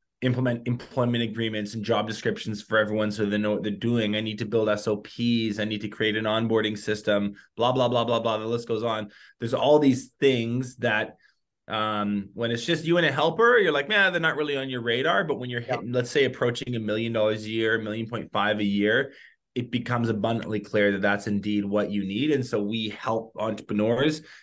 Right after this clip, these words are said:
Speaker 1: in painting, but a few other industries as well, inject their business with the infrastructure it needs to scale to the goal that they have in their mind's eye. So
Speaker 2: Okay.
Speaker 1: I,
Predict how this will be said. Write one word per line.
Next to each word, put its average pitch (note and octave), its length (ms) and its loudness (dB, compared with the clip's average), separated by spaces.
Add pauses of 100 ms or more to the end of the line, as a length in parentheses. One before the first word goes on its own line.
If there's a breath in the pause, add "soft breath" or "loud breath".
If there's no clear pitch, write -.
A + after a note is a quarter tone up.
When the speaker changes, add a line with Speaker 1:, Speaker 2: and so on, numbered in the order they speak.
(120 loud breath)
Speaker 1:
in A2+ 160 -2
painting, C3 600 -2
but C#3+ 120 0
a C3 40 2
few C3 180 0
other B2+ 120 2
industries A2+ 480 -4
as G#2 100 -6
well, G#2+ 380 2 (1120 soft breath)
inject B2 720 -2
their A#2 180 2
business A2 720 -4 (380)
with G#2+ 580 -2 (240)
the G#2+ 160 -2
infrastructure A#2 720 -2
it G#2 140 2
needs G2+ 380 0
to - 200 -8
scale G2+ 600 0
to - 160 -6
the G#2 100 2
goal G2+ 420 0
that F2+ 120 -6
they G2+ 120 -2
have F#2+ 460 -4 (180)
in G2+ 100 -4
their G2 120 0
mind's F#2 340 -2
eye. F2 240 -2 (760 soft breath)
So - 180 0
Speaker 2:
Okay. G2 160 2
Speaker 1:
I, E2+ 100 -2